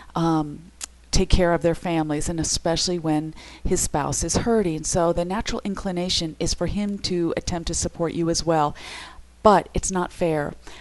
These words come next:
What happens then is then many wives might complain, "He's not doing it right, he's not empathic enough, he's not sympathetic, he doesn't know what I need, he can't intuit that." Well, of course he cannot intuit that. Nobody can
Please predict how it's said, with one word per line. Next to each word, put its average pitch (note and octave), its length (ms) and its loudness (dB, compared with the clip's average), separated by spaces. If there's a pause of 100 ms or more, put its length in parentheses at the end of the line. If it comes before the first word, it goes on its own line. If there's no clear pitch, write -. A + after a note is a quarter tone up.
(120)
What F3+ 120 8
happens G#3 440 4
then E3 240 2
is - 180 -2
then F3 220 0
many G3 340 -2 (140)
wives F3 400 2
might E3 160 -4
complain, D#3+ 380 -2
"He's D3 220 -6
not C3 160 -6
doing G#3+ 220 0
it G#3 100 -4
right, G3 160 0
he's E3+ 220 -4
not C#3+ 240 -4
empathic F#3+ 540 -2
enough, E3+ 260 -4
he's D#3 180 -6
not C#3+ 140 -6
sympathetic, F#3 680 -2 (240)
he G3+ 100 0
doesn't E3+ 320 4
know D#3 100 0
what D#3 140 2
I D3+ 140 2
need, G3 480 -2 (180)
he G3+ 140 2
can't E3+ 340 0
intuit G3+ 440 0
that." G#3+ 180 2
Well, A#3+ 120 4
of B3+ 140 0
course D#4 400 2
he A#3 140 -2
cannot D#3 400 0
intuit D3 400 -4
that. - 180 -4
Nobody A3+ 480 4
can F3 380 -2